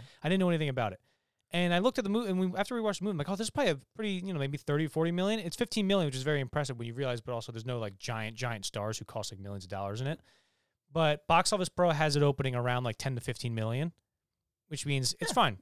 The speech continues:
Speaker 1: It, it's,
Speaker 2: Horror
Speaker 1: it's
Speaker 2: movie,
Speaker 1: gonna make,
Speaker 2: classic horror movie.
Speaker 1: it's gonna make money. It, it, at most, at least it makes double of its opening. And if it makes double its opening,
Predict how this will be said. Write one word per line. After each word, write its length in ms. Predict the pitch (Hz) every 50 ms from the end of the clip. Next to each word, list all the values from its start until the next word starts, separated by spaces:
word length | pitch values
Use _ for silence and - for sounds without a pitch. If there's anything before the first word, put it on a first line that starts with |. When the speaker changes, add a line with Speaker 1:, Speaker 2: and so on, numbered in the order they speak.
| -
Speaker 1:
It, 180 | - 113 - -
it's, 320 | 180 170 170 156 - -
Speaker 2:
Horror 140 | - 240 247
Speaker 1:
it's 80 | 220 170
Speaker 2:
movie, 100 | 143 -
Speaker 1:
gonna 120 | 175 170 165
make, 80 | 160
Speaker 2:
classic 220 | - 180 - 175 -
horror 180 | 156 127 123
movie. 140 | 113 104 107
Speaker 1:
it's 80 | 143 -
gonna 140 | 196 190
make 160 | 185 175 160 147
money. 200 | 135 107 92 - _ _ _ _ _ -
It, 320 | 175 180 185 185 185 185
it, 80 | 196 -
at 160 | - 185 185 180
most, 460 | 185 180 190 214 226 - - - - _ _ _ _
at 120 | 165 170 180
least 320 | 190 214 247 240 - -
it 100 | 185 170
makes 200 | 170 165 139 131
double 420 | 131 151 151 147 170 175 185 196 -
of 120 | 156 143
its 100 | 143 - 147
opening. 420 | 147 147 - 180 202 214 220 202
And 60 | 160
if 100 | 143 -
it 40 | 147
makes 200 | 156 156 135 135
double 260 | 143 151 143 156 156
its 140 | 143 - -
opening, 400 | 135 139 - 151 160 170 180